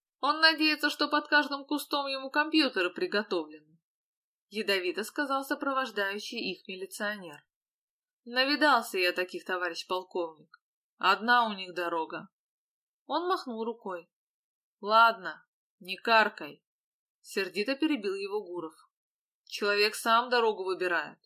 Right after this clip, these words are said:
Будем надеяться, что Антон Владимирович сделает правильный выбор, вернется в Рязань и займется доступной ему трудовой деятельностью. В Москве у него что-то не очень получается.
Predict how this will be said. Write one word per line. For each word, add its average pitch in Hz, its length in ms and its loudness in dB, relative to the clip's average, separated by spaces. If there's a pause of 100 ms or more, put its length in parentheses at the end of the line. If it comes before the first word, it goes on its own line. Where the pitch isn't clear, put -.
(580)
Будем 262 300 0
надеяться, 233 520 0
что 185 200 -4
Антон 185 320 -2
Владимирович 185 960 -6
сделает 208 440 0
правильный 190 500 2
выбор, 156 380 -12 (420)
вернется 220 460 0
в 294 40 0
Рязань 208 460 -2 (220)
и 208 80 -4
займется 196 500 -4
доступной 247 500 -4
ему 247 180 -6
трудовой 220 460 -2
деятельностью. 180 760 -6 (580)
В 202 80 -12
Москве 226 440 -2
у 330 100 0
него 330 240 -2
что-то 262 320 0
не 269 100 -8
очень 254 360 -4
получается. 180 840 -10